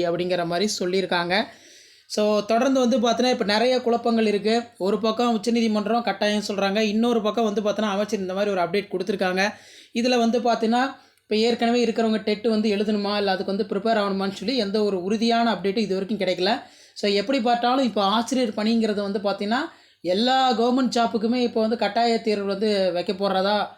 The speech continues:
அந்த மாதிரி ஏதாவது அனௌன்ஸ்மெண்ட் பண்ண போறாங்களா? ஏன்னா டீச்சருக்கு இத்தனை டி-, தேர்வு வந்து பார்த்தீங்கன்னா இருக்கும்.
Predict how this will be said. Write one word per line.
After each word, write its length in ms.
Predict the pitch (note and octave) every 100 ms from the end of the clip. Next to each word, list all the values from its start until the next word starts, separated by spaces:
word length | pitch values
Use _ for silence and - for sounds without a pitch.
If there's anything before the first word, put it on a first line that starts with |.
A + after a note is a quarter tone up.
| _ _ -
அந்த 140 | G3+ G#3
மாதிரி 200 | G#3+ A3+
ஏதாவது 180 | G#3 G#3
அனௌன்ஸ்மெண்ட் 420 | G3 G3+ G3+ F3+
பண்ண 160 | F3+ G3
போறாங்களா? 460 | F#3+ F#3 F3+ F3 F3 D#3+
ஏன்னா 180 | F3 G3+
டீச்சருக்கு 520 | G3+ A3+ A3+ A#3 A#3+
இத்தனை 340 | A#3+ - A3 A3
டி-, 180 | G#3+ F#3+
தேர்வு 300 | G#3 A#3 B3
வந்து 220 | G#3 F#3+
பார்த்தீங்கன்னா 360 | G3 F#3+ F#3+ G3+
இருக்கும். 260 | F3 F#3+